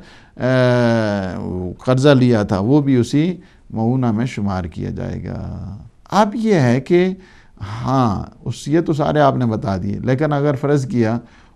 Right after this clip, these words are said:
उसने, अ, उस साल के अखराजात में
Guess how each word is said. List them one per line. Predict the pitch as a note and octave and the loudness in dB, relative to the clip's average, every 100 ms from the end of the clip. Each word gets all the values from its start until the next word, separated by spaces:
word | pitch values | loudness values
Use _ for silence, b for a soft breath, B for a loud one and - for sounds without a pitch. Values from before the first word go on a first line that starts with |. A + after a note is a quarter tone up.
| - | -4
उसने, | C3 C#3+ C3 A#2+ | -2 2 4 4
अ, | A#2 - - - _ - - G#2 G2+ G2 F#2+ F#2 F#2 E2+ E2 D2+ C2+ - - - | 2 -2 -20 -20 _ -12 -6 -2 -2 -2 -4 -4 -6 -6 -10 -12 -14 -18 -20 -16
उस | - - - | -10 -10 -8
साल | A2 A#2 D3 | -2 2 2
के | C#3+ | 0
अखराजात | A#2+ A2 G#2+ F#2+ G2 F#2+ | -4 -2 -4 -2 -4 -4
में | F#2+ F#2+ A2+ D#3 | -4 -2 -2 -4